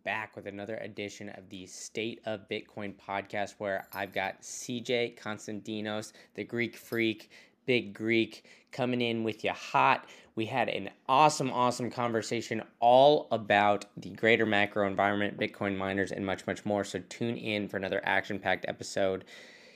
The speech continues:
And hit that subscribe button if you're not already subscribed wherever you get podcast. Hit it right now. Help your boy out. Give it a five-star review. S-, tell a friend to tell a friend.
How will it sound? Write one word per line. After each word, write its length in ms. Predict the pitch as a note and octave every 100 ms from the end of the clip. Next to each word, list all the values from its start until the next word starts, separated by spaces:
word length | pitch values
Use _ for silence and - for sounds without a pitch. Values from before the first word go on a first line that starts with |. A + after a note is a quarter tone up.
| _ _
And 180 | A#2 B2
hit 160 | D#3+
that 240 | E3+ E3 D#3
subscribe 560 | C3+ - - C#3 C#3
button 260 | G#2+ G2+ F#2
if 180 | F2+ -
you're 100 | G#2+
not 240 | G#2+ C3+
already 240 | B2+ B2 A#2
subscribed 580 | - A#2+ - A#2+ A2 G#2
wherever 360 | G#2 A2+ A#2
you 120 | A#2
get 240 | G#2+ A2+ -
podcast. 680 | G#2 G2+ - G#2 G2+ - - - _ _
Hit 220 | - D3 D#3+
it 40 |
right 200 | C#3+ C#3+
now. 420 | B2 A#2+ A#2 A2+ - _
Help 240 | - C3
your 80 | B2+
boy 280 | A#2 A#2+ A2+
out. 240 | A2 A2+
Give 140 | G#2+ A#2
it 80 | A#2+
a 60 |
five-star 500 | - A2+ G#2+ - A2
review. 280 | G#2+ G#2 G#2
S-, 280 | G2 - -
tell 180 | - C3+
a 40 | B2+
friend 240 | B2+ A#2
to 60 | G#2+
tell 240 | - G#2+
a 40 | G2+
friend. 480 | - G2+ G2 G2+